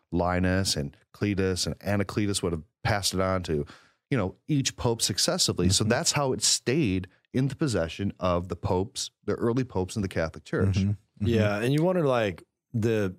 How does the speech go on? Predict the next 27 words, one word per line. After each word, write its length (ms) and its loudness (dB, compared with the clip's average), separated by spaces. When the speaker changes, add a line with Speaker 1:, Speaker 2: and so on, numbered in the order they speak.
Speaker 3:
like, 180 0
the 100 -6
first 300 -4
thirty 260 0
whatever 480 0
popes 320 -2
were 80 0
martyred, 580 0
Speaker 1:
Mm-hmm. 340 2
Speaker 3:
and 420 2
the 60 2
circumstances 720 0
around 260 0
that. 180 2
Obviously, 440 0
you 120 -2
can 100 2
get 140 4
into 180 2
all 240 2
of 80 0
them, 140 2
but, 180 0
you 120 4
know, 160 4
it, 380 0
it's 380 -2